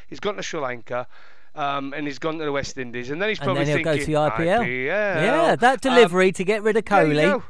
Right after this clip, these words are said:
Speaker 2: He, he'll be playing in the I P L next year. End of.
Speaker 1: Of course he will. So there's no, there's no Test matches next year, and there's no fo-, uh, there's no,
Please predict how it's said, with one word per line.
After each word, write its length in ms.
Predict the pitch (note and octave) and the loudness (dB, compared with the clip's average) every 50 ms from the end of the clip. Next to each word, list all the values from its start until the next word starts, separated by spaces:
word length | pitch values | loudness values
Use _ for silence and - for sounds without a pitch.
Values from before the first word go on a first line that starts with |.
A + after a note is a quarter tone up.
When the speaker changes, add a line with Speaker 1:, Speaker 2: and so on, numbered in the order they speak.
| - - | -12 -6
Speaker 2:
He, 260 | - G3 G3+ A3+ A3 | -2 -2 0 0 0
he'll 200 | F#3 F#3+ A3 B3 | 0 2 2 4
be 140 | - C4+ B3+ | 4 2 0
playing 240 | - A3+ A3 G#3 G3+ | 0 2 2 2 4
in 60 | G3+ | 4
the 80 | F#3+ F#3 | 4 4
I 100 | F3+ E3 | 4 4
P 120 | - F3+ F3 | 2 2 0
L 60 | D#3 | 0
next 300 | D3+ D3+ C3 - - - | -2 -4 -6 -8 -8 -6
year. 220 | D3 C3+ C3+ C3 - - - | -4 -4 -4 -4 -6 -6 -6
End 280 | E3 D#3+ D3+ D#3 C#3+ D3 | -4 -4 -4 -4 -4 -4
of. 220 | C3+ A2 G2+ - | -4 -6 -6 -10
Speaker 1:
Of 240 | - - - - - | -12 -14 -14 -10 -8
course 160 | C4 A#3+ - | -8 -6 -4
he 80 | C4+ C4 | -4 -2
will. 200 | A#3 G3 - - - - - - | -2 -4 -4 -8 -12 -14 -14 -10
So 240 | - - G#3+ G3+ G3+ | -6 -2 0 0 0
there's 240 | G3 F#3 F#3+ E3 F#3+ | -2 -4 -6 -4 -2
no, 180 | A3+ A3 G#3+ | -2 -2 -2
there's 200 | E3+ F#3 F#3 F3+ | -2 -4 -4 -4
no 100 | A3 G#3+ | -4 -4
Test 240 | - - G#3 F3+ - | -2 -4 -4 -4 -4
matches 260 | G3 F3 - D3+ D3 | -4 -6 -6 -8 -8
next 240 | D3 D#3+ D#3 C#3 - C#3 | -6 -6 -6 -6 -6 -6
year, 80 | C3 | -6
and 80 | B2+ C3+ | -6 -6
there's 100 | C3+ B2 | -8 -8
no 160 | C#3+ D3+ C#3+ | -6 -6 -6
fo-, 280 | C3+ - - D3+ D3 B2 | -6 -8 -8 -8 -8 -6
uh, 240 | C3 D3+ C#3+ C#3 C3 | -4 -4 -4 -4 -6
there's 200 | C3 C#3+ C#3 C#3 | -8 -10 -8 -6
no, 220 | D#3 D3+ D3 C3+ | -6 -6 -6 -6